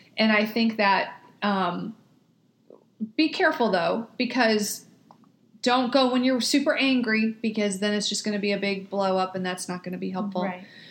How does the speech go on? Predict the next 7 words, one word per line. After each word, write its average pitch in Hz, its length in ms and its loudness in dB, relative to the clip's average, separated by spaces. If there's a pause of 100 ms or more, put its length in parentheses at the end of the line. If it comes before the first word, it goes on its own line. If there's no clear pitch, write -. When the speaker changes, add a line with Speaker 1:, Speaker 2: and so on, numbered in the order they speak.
(180)
Speaker 1:
But 294 160 4
you 320 160 2
can 427 180 -2
even 233 300 2
say, 240 680 -2 (460)
"Listen, 233 560 0 (100)
um, 208 680 0